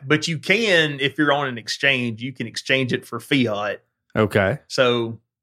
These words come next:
Speaker 1: it, it's like any investment. Like you would
Speaker 2: Yeah, I know. Like you buy it or
Speaker 1: like you
Speaker 2: appreciate,
Speaker 1: can
Speaker 2: you
Speaker 1: buy
Speaker 2: sell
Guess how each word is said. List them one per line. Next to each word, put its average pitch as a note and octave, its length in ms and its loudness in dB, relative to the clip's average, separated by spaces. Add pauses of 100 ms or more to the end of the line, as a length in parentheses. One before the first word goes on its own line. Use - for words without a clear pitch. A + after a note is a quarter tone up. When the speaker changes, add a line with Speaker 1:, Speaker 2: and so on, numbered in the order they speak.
(160)
Speaker 1:
it, F3+ 180 4
it's G#3+ 180 2
like A#3+ 200 2
any F#3+ 200 4
investment. C3+ 680 2
Like A#2+ 160 -10
you C#3 140 0
would B2 200 0
Speaker 2:
Yeah, D#4 240 2
I G#3+ 40 0
know. F3 240 2
Like D3 100 2
you D#3 80 0
buy A#2+ 240 4
it C3 60 4
or B2+ 60 4
Speaker 1:
like B2 100 0
you C3 60 4
Speaker 2:
appreciate, A#2+ 260 2
Speaker 1:
can G#2 80 4
Speaker 2:
you - 60 2
Speaker 1:
buy - 80 4
Speaker 2:
sell A#2 140 4